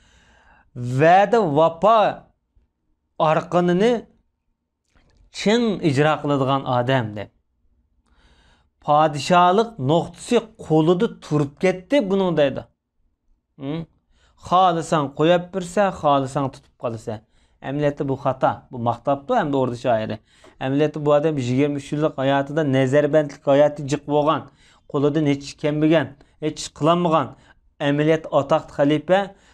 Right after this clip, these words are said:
әмма үгез солнап яткан. Башкалар игәлләп алган. Дөньяның һәммәсе, һәм адәмнәр сән өчен, диде.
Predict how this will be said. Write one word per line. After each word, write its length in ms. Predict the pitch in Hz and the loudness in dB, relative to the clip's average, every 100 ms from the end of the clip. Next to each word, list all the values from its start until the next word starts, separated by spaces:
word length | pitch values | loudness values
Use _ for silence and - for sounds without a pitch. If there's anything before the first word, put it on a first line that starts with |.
| _ _ | _ _
әмма 220 | 135 147 156 | -4 -2 2
үгез 240 | 143 135 | 2 2
солнап 320 | 147 143 143 139 | 0 0 2 2
яткан. 440 | 143 - 127 110 _ _ _ _ _ | 0 0 -4 -4 _ _ _ _ _
Башкалар 400 | 117 - 127 127 | -14 -6 -2 0
игәлләп 340 | 123 127 120 107 | 0 2 2 0
алган. 180 | 101 - _ _ _ _ _ _ _ _ _ _ _ _ _ _ _ _ _ _ _ - | -2 -12 _ _ _ _ _ _ _ _ _ _ _ _ _ _ _ _ _ _ _ -4
Дөньяның 720 | 170 196 202 214 220 240 226 | -2 2 4 4 2 0 -2
һәммәсе, 1120 | 143 131 175 226 247 247 247 247 180 262 220 | -2 0 0 2 2 0 2 0 0 0 2
һәм 240 | 156 196 202 | 2 -2 -2
адәмнәр 560 | 170 170 180 190 208 | 0 2 0 0 -4
сән 300 | 180 156 151 | -4 -4 -2
өчен, 440 | 147 - 175 196 131 | -4 -2 -2 0 -2
диде. 340 | 113 107 90 | -6 -8 -12